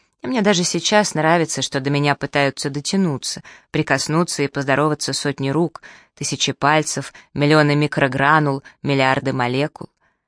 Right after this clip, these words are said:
Мне нравятся эти рукопожатия. Нравится разгоряченная плоть революции. Правда, глядя на то, как расплющиваются тела и лица о стекло, я не мог представить, как мы выкарабкаемся.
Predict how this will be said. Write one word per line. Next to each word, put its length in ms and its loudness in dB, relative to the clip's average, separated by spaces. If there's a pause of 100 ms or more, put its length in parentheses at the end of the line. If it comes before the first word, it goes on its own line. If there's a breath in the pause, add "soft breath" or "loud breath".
(300)
Мне 160 4
нравятся 480 4
эти 200 0
рукопожатия. 880 -4 (1200 soft breath)
Нравится 540 4
разгоряченная 920 2
плоть 380 -2
революции. 760 -6 (560)
Правда, 320 2
глядя 320 2
на 120 2
то, 360 4
как 220 -4
расплющиваются 1000 0
тела 340 0
и 100 2
лица 420 -2
о 60 -2
стекло, 540 -4 (320 loud breath)
я 120 -2
не 100 2
мог 160 -2
представить, 640 0
как 240 -6
мы 240 -2
выкарабкаемся. 920 -6